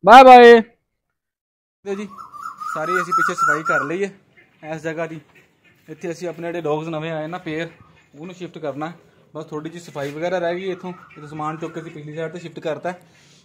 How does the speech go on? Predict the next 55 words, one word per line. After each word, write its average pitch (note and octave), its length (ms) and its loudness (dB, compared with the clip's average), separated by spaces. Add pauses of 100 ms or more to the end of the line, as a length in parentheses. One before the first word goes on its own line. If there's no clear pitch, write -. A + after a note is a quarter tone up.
(120)
ਤੇ - 120 -20
ਇੱਕ D3 120 -16 (120)
ਅਸੀਂ E3 220 -2
ਸਵੇਰੇ D#3 420 8
ਮਿੱਟੀ C#3+ 200 0
ਸ਼ਿੱਟੀ D#3+ 240 2
ਪਾ C#3 260 8
ਕੇ D#3+ 120 4
ਨਾ F3 120 2 (460)
ਇੱਕ C#3+ 140 -8
fan C#3 240 2
ਲਗਾ E3+ 240 8
ਦੇਣਾ E3 280 4 (540)
ਤੇ D3+ 140 4
ਇਹਨਾਂ D3+ 180 4
ਦੇ D3+ 60 4
ਇੱਥੇ D3 180 2
ਜਗ੍ਹਾ C3+ 200 6
ਬਣਾ D#3 220 6
ਦੇਣੀ C#3+ 180 2
ਖੁੱਲ੍ਹੇ। D3+ 280 2 (400)
ਤੇ D#3 60 -2
ਪਾਣੀ C#3+ 280 0
ਵਾਸਤੇ D#3+ 320 0
ਉਹਨਾਂ D#3 200 0
ਕੋਲ D#3 140 4
ਇਹ E3 220 2
ਵਾਲੀ, C#3+ 320 4 (540)
ਇਹ D3+ 40 6
ਵੀ F#3 80 6
ਖੁੱਲ੍ਹੀ F3+ 240 2
ਜਗ੍ਹਾ F#3 220 4
open F3+ 200 2
space E3 360 2
ਹੈਗੀ D3 260 4
ਹੈ। D3+ 60 2 (460)
ਤੇ - 60 -18 (140)
ਇਹ D3 40 10
ਪਾਣੀ C#3 300 6
ਵਾਸਤੇ D#3+ 280 2
ਉਹਨਾਂ D#3+ 100 2
ਦਾ D#3+ 80 2
ਪਾਣੀ C3+ 240 -2
ਦਾ D3 80 2
ਭਰ D3+ 160 4
ਦਿਆ B2+ 180 4
ਕਰਾਂਗੇ, D3+ 220 0
ਜਦੋਂ C3+ 140 0
ਉਹਨਾਂ C#3 140 0
ਦਾ C#3+ 80 -4
ਦਿਲ B2+ 180 0
ਕਰੇਗਾ C3 240 0
ਨਹਾ C3+ 160 0
ਲੈਣ G#2+ 200 -4
ਕਰਨਗੇ। G#2+ 320 -10